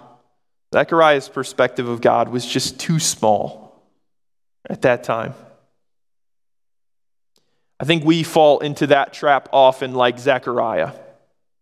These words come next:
I think often we have too small of a perspective of God.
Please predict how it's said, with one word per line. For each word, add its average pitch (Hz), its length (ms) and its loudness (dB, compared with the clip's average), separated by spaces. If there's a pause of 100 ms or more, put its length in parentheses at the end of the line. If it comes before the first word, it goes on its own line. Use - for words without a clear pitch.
(1000)
I - 40 -6
think 139 100 0
often 143 400 2
we 147 120 0
have 139 260 2
too 190 240 -6
small 160 920 2 (360)
of 131 160 0
a 135 60 -2
perspective 139 1000 -4 (720)
of 123 140 -2
God. 117 400 -2